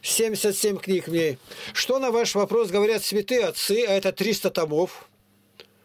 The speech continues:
Я должен сослаться на какого сказать. Что говорят каноны церкви, семьсот девятнадцать правил. Я их должен всё. И что об этом же вопросе говорят жития святых, тысяча сто семьдесят три биографии.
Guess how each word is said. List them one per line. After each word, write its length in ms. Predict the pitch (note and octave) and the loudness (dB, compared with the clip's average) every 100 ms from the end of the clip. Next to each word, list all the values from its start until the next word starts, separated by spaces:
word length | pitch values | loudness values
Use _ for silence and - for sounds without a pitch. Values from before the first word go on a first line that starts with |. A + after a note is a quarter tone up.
| _ _ _ _ - | _ _ _ _ -2
Я 140 | D#3+ | 0
должен 220 | E3+ E3 C#3+ | 2 0 0
сослаться 520 | E3 - G3 - D#3+ | -2 0 -2 -2 -2
на 100 | D3 | -2
какого 440 | D3+ E3 F#3 D#3 | -2 0 2 2
сказать. 400 | - E3 C#3 B2+ - - - | 0 -2 0 -2 -4 -14 -6
Что 280 | - B3+ | -2 0
говорят 500 | B3 A#3+ A3+ A#3 - - - | 2 2 2 0 -2 -20 -8
каноны 440 | G3+ G#3+ B3 B3 | -4 -2 0 -2
церкви, 500 | G3+ - F#3+ F#3+ G3 F3+ | -2 0 0 0 -2 -2
семьсот 420 | F#3 F3 A3 G#3 | -2 -2 0 0
девятнадцать 560 | F3+ E3+ F3+ - F3 - | 0 0 0 -2 -6 -2
правил. 440 | D3+ C#3 C#3 B2 - _ _ | 0 2 0 -2 -14 _ _
Я 180 | B2+ D#3 | -2 0
их 60 | D3 | 2
должен 320 | D#3 C#3+ A#2+ - - - | 0 -2 -8 -12 -20 -10
всё. 280 | - D#3 B2+ - - | -2 0 -2 -8 -4
И 100 | F#3+ | -2
что 240 | - B3+ A#3+ | 0 2 0
об 160 | F3 | 2
этом 240 | A#3+ A3 F3 | 0 2 0
же 100 | F3 | 2
вопросе 560 | F3 E3 C4 C4 - C#3+ | 0 0 0 0 0 0
говорят 340 | F3+ A3+ A#3+ | 2 2 2
жития 340 | F#3 G3 A3+ | -2 0 0
святых, 440 | A3 G#3 - E3 - | 0 -2 -2 -2 -2
тысяча 360 | B3 - G#3 | -2 0 -2
сто 180 | G3 A3 | -2 -2
семьдесят 440 | G3+ G3+ G3 F#3+ - | 0 -2 0 -2 0
три 140 | F#3+ | -2
биографии. 680 | E3+ E3+ D#3 C3 C3+ A2+ | 0 0 0 -2 -4 -8